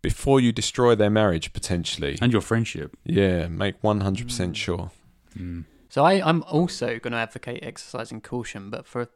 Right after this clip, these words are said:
Speaker 3: slightly different reasons.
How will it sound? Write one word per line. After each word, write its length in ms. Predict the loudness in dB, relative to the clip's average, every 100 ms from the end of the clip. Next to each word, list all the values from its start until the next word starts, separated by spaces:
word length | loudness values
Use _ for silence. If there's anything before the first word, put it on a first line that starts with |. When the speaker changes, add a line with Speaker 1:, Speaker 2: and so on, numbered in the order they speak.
| _ _
Speaker 3:
slightly 1080 | -18 -18 -16 -16 -10 -6 -4 -4 -6 -6 -6
different 680 | -4 -6 -8 -10 -6 -6 -6
reasons. 1200 | -8 -6 -6 -6 -8 -14 -16 -16 -16 -16 -18 -20